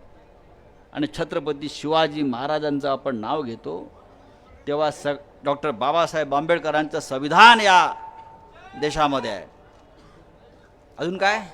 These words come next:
काय राहिलंय? हां, तर,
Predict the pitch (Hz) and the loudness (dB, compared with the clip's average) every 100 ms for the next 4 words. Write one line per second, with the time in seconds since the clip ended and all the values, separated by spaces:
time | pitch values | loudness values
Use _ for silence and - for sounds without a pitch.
0 | - - - - 135 151 160 190 254 233 | -20 -20 -20 -10 -4 0 2 0 -4 -10
1 | - - - - - - - - 101 - | -20 -20 -20 -20 -20 -20 -20 -14 -14 -14
2 | - - - - - _ - 220 262 | -20 -20 -20 -20 -20 _ -2 2 4